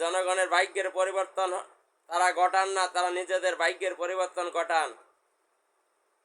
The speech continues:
এজন্য কিন্তু জুলাই বিপ্লব ঘটানো হয়নি। জুলাই বিপ্লব ঘটানো হয়েছিল মানুষের অধিকার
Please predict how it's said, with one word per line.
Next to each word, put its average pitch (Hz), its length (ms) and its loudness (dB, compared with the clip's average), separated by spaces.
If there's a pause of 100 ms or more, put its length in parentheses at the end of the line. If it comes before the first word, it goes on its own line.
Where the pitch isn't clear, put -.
(1200)
এজন্য 170 340 -4 (140)
কিন্তু 190 200 -4 (120)
জুলাই 190 340 4 (1300)
বিপ্লব 185 340 0 (100)
ঘটানো 185 400 2
হয়নি। 190 300 0 (140)
জুলাই 185 320 2
বিপ্লব 190 420 -2
ঘটানো 185 400 0
হয়েছিল 185 360 -2 (1700)
মানুষের 180 440 -4 (120)
অধিকার 180 300 -2